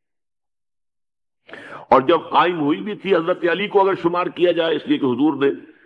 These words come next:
وہ جو مج-، مشہور واقعہ ہے کہ ایک چادر میں لے لیا تھا حضرت علی کو اور حضرت فاطمہ اور حضرت، حضرات حسنین کو، "اللہم ہؤلاء اہل بیتی"، اے اللہ یہ بھی میرے اہل بیت ہیں۔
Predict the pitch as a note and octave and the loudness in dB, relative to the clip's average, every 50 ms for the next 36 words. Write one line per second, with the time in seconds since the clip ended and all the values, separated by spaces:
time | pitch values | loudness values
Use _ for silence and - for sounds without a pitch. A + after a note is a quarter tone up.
0 | - - - F#2 G#2+ A#2+ B2+ A#2 A#2+ A#2+ A#2 A#2 - A2 G#2+ G#2 - A#2 G2+ A#2 | -18 -6 -2 2 4 4 4 4 2 -2 -2 -4 -4 -4 -4 -4 -6 -6 0 2
1 | B2 A#2+ A#2+ A#2+ C#3 D3+ C#3+ B2+ C#3 C#3 - - B2 B2+ B2 - C#3 C#3 B2+ B2 | 2 2 2 4 4 4 4 2 0 -2 2 2 2 2 2 0 -2 0 0 -2
2 | A#2+ - B2+ A#2 - - B2 A#2+ B2+ C3 C#3+ C#3 B2+ C3 A#2+ B2 B2+ B2 C3 C3 | -2 -2 -2 -2 0 2 2 2 2 2 0 -2 -2 -2 -2 -2 -2 -2 0 -2
3 | B2 A#2 - B2 A2+ A2 A2 A#2+ A#2 - A#2+ A#2 A2+ A#2+ C3 B2+ A#2 B2 A#2+ A#2 | -2 0 0 0 0 0 0 -2 -2 -2 -2 -2 0 0 -2 -2 0 0 2 2
4 | A#2 A2+ G#2+ G#2 G#2+ A2 A#2 A2 - A#2 A2 - G#2+ A2 A2 - A2 A#2 A#2 A2+ | 2 2 0 0 -2 -2 -2 -2 -2 -4 -2 0 0 0 0 -2 -2 0 0 0
5 | A2 F#2+ G#2 G#2 G2+ A2 G#2 - - - A2 G#2 G#2 A2+ A2 A2 G#2+ G#2 G2+ - | 0 0 -2 -2 -2 -2 -4 -4 -6 -6 -4 -2 0 -2 -2 -2 -4 -6 -6 -6
6 | - - G#2+ A#2+ A#2+ A2 - A2+ A2 G2+ - - - - - - - _ _ - | -6 -6 -4 -4 -4 -6 -6 -6 -6 -6 -8 -12 -20 -20 -20 -20 -20 _ _ -4
7 | - A#2+ C3 C#3 C#3 C3+ C3 C#3+ C#3 C3+ A#2+ A2+ A#2+ B2 C3 C3+ C3 B2+ B2+ C3 | 0 2 2 2 2 0 -2 -2 -2 -2 -2 0 0 0 0 0 -2 -2 -2 -2
8 | C3 B2+ B2 - - - - _ _ _ - - A2+ A2+ A#2+ B2+ A2+ A#2 C3 C3+ | -4 -4 -6 -10 -16 -20 -20 _ _ _ -4 -2 0 2 2 0 0 0 -2 -2
9 | B2 - B2+ C3 D3 - A#2 A#2 A#2 B2 - A#2+ A#2+ C3+ C3+ C3+ C3+ A#2+ A#2+ A#2+ | -2 -4 -4 -4 -2 -2 -2 -2 -2 -2 -4 -4 -4 -2 -2 -2 -2 -2 -2 -2
10 | B2+ A#2+ A2 G#2+ A2+ A2 A2 A#2 A#2 A#2+ - - - - | -2 -2 -2 -2 -4 -4 -4 -4 -6 -6 -6 -8 -8 -8